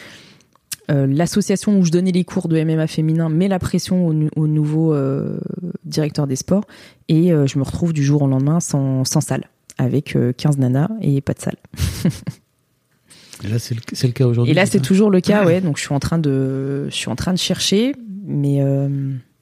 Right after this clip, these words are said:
Speaker 1: c'est compliqué de s'implanter dans des endroits, euh, dans, dans des mairies ou, ou des communes où il y a déjà plein d'associations. Pour l'instant, j'ai trouvé qu'une structure privée.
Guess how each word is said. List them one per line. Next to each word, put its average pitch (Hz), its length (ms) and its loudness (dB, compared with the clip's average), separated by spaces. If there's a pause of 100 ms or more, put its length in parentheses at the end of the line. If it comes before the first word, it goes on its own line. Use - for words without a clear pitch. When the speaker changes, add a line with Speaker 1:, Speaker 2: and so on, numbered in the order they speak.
(840)
Speaker 1:
c'est - 140 -2
compliqué 220 400 2
de 220 60 -10
s'implanter 170 420 0
dans 156 120 2
des 139 140 0
endroits, 151 400 2
euh, 139 160 0
dans, 139 220 -4
dans 139 160 -4
des 143 140 -2
mairies 165 500 2
ou, 143 400 -2 (440)
ou 165 100 2
des 156 100 2
communes 185 320 2
où 165 80 2
il 147 60 2
y - 20 4
a 131 40 0
déjà 135 260 0
plein 185 160 0
d'associations. 175 640 -2 (760)
Pour - 100 -2
l'instant, 147 220 0
j'ai 165 140 2
trouvé 165 240 -2
qu'une 175 160 0
structure - 380 -2
privée. 185 400 2